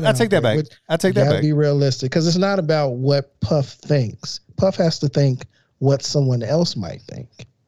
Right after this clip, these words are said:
Speaker 2: Mm-hmm. Okay.
Speaker 1: That hasn't heard the show. Like, would you rather someone listen to this show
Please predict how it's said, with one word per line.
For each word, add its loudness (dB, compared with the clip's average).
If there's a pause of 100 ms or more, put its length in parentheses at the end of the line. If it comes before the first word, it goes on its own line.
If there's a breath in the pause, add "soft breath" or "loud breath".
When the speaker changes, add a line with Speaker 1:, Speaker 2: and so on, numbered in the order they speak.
(140)
Speaker 2:
Mm-hmm. -6 (760)
Okay. 0 (180)
Speaker 1:
That 2 (840)
hasn't 0
heard -4
the -12
show. -8 (160)
Like, 0 (640)
would 2
you 2
rather 2
someone 2
listen 2
to 0 (560)
this -2
show 0